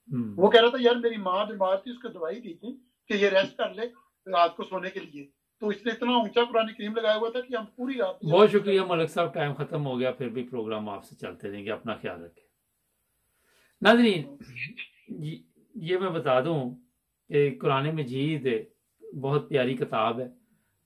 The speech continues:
Speaker 1: और ये हिदायत के लिए, और उसी में लिखा हुआ है कि किसी को तकलीफ ना दो, किसी का हक ना मारो,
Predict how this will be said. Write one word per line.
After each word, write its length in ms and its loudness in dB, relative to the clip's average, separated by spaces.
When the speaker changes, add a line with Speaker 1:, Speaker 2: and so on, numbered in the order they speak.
Speaker 1:
और 340 2
ये 220 0
हिदायत 420 -2
के 120 4
लिए, 560 0
और 160 4
उसी 240 4
में 120 6
लिखा 280 2
हुआ 260 4
है 200 -4
कि 240 0
किसी 300 -6
को 100 -2
तकलीफ 420 -6
ना 120 -2
दो, 400 -6
किसी 220 -2
का 220 2
हक 160 -2
ना 160 -2
मारो, 500 -2